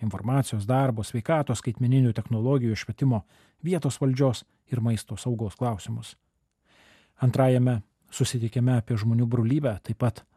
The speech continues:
dalyvavo kardinolas Pietro Parolinas, popiežiaus valstybės sekretorius,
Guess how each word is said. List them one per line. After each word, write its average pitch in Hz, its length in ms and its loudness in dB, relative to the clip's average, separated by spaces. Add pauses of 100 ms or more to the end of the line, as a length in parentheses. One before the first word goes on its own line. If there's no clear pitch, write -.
(120)
dalyvavo 113 460 0
kardinolas 117 540 -2
Pietro 117 280 -6
Parolinas, 131 600 -2 (280)
popiežiaus 117 420 0
valstybės 120 440 -6
sekretorius, 151 600 -2